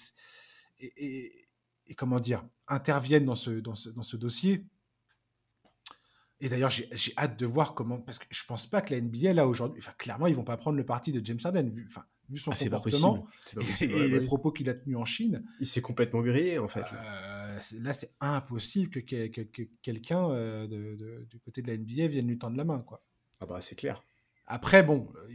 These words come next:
Speaker 1: je pense qu'il préfère toujours des résolutions qui soient, qui se fassent dans le calme et la sérénité. Euh, c'est pas parti pour, en tout cas. On verra
Speaker 2: Bah
Speaker 1: ce que
Speaker 2: non,
Speaker 1: ça
Speaker 2: euh,
Speaker 1: donnera
Speaker 2: non,
Speaker 1: avec, euh,
Speaker 2: mais non, parce qu'il a mis le feu aux poudres, en fait. C'est ce qui est
Speaker 1: Complètement.
Speaker 2: compl-, en fait, c'est ce qui est complètement débile dans cette déclaration qu'il fait en Chine, c'est que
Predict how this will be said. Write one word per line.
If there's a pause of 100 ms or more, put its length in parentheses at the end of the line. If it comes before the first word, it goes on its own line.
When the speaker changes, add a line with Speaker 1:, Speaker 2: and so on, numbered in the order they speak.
Speaker 1:
je
pense
qu'il
préfère
toujours
des
résolutions
qui
soient,
qui
se
fassent
dans
le
calme (520)
et
la
sérénité. (680)
Euh, (680)
c'est
pas
parti
pour,
en
tout
cas. (1300)
On
verra
Speaker 2:
Bah
Speaker 1:
ce
que
Speaker 2:
non,
Speaker 1:
ça
Speaker 2:
euh,
Speaker 1:
donnera
Speaker 2:
non,
Speaker 1:
avec,
euh,
Speaker 2:
mais
non,
parce
qu'il
a
mis
le
feu
aux
poudres,
en
fait.
C'est
ce
qui
est
Speaker 1:
Complètement.
Speaker 2:
compl-,
en
fait,
c'est
ce
qui
est
complètement
débile
dans
cette
déclaration
qu'il
fait
en
Chine,
c'est
que